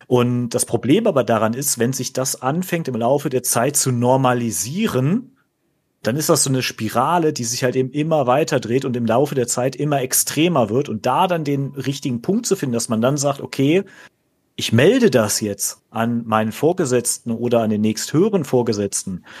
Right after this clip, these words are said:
oder sogar direkt an die Wehrbeauftragte.“ Das, glaub ich, haben einige oder manche halt eben dann, genauso wie in Familien, manchmal das Problem.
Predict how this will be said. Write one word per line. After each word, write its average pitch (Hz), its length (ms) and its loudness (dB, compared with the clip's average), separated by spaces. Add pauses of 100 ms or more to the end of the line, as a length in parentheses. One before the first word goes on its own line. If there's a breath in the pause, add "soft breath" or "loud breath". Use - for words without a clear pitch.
oder 120 220 4
sogar 113 280 4
direkt 113 320 0
an 107 120 -4
die 101 160 -6
Wehrbeauftragte.“ 117 1000 -2 (1400 loud breath)
Das, 143 280 0
glaub 156 240 -4
ich, 160 120 -6
haben 151 380 -2
einige 156 680 2
oder 120 180 0
manche 139 360 0
halt 135 160 -2
eben 131 160 -2
dann, 131 300 -2
genauso 131 400 2
wie 120 120 -6
in 120 80 -4
Familien, 160 680 0
manchmal 135 500 -2
das 131 180 -4
Problem. 151 560 0